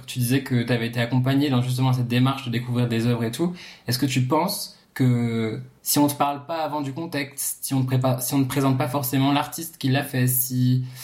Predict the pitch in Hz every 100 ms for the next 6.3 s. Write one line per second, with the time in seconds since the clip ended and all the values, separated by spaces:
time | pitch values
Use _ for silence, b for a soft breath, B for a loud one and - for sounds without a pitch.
0 | B B - 135 131 135 131 156 131 143
1 | 135 127 143 135 131 - - - 143 -
2 | 123 120 120 120 123 135 131 123 123 175
3 | 147 127 127 127 143 165 - 131 - 127
4 | 127 139 131 127 123 151 160 113 120 117
5 | 120 - 135 147 123 113 - 120 127 120
6 | 117 120 151